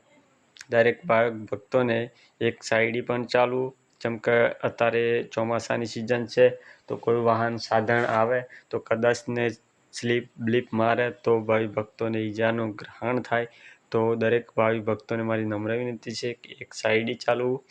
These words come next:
અને <clears throat> કોમેન્ટમાં જય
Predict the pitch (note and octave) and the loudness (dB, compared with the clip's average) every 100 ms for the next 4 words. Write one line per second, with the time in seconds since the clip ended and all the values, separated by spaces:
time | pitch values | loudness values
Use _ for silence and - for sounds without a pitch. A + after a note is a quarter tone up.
0 | - - - - _ _ _ _ _ _ | -6 -4 -4 -8 _ _ _ _ _ _
1 | - A2 A2 A2 - _ _ _ _ - | -10 -4 -2 -2 -6 _ _ _ _ -4
2 | - D#3 B2 - _ - - - A2+ A#2 | -2 -4 -8 -16 _ -20 -18 -2 2 2
3 | A2 A#2 A2+ | 2 0 2